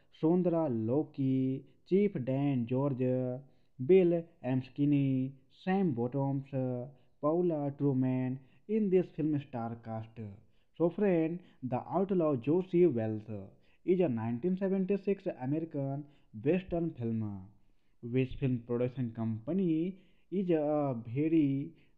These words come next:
the Malpaso Company and distributed by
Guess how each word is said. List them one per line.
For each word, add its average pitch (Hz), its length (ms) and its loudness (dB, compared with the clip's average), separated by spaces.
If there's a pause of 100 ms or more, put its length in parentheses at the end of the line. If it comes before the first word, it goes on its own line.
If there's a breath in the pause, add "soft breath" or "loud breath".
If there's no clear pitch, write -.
(120)
the 123 300 -2 (300)
Malpaso 147 840 0
Company 147 720 0 (300 soft breath)
and 123 160 -2
distributed 185 600 0
by 139 320 -4